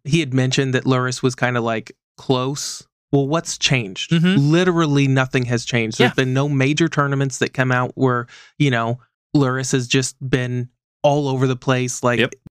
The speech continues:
Speaker 2: More than it has been.
Speaker 1: Correct. Uh, that's what I mean. Like, he's, nothing has changed.
Speaker 2: Mm-hmm.
Speaker 1: There's, he's, he's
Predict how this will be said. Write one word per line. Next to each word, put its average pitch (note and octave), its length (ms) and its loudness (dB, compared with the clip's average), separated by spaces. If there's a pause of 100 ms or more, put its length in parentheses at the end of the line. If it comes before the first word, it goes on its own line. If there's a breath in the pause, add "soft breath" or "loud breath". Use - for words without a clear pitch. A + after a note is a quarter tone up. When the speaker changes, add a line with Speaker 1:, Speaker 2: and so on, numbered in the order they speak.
(160)
Speaker 2:
More F3 220 2
than D3+ 120 0
it A#2 120 -4
has D#3 240 -2
been. G#2+ 320 0
Speaker 1:
Correct. F#3+ 420 -2
Uh, E3+ 80 2 (160)
that's F3+ 220 0
what E3+ 60 2
I E3+ 40 0
mean. D3 200 -2
Like, B2+ 180 0
he's, D3 200 0 (280 loud breath)
nothing F#3 260 0
has D3+ 140 -4
changed. - 640 -4 (100)
Speaker 2:
Mm-hmm. A#2 140 0
Speaker 1:
There's, C3+ 240 -2 (120)
he's, D#3 380 -2 (300)
he's C#3 260 2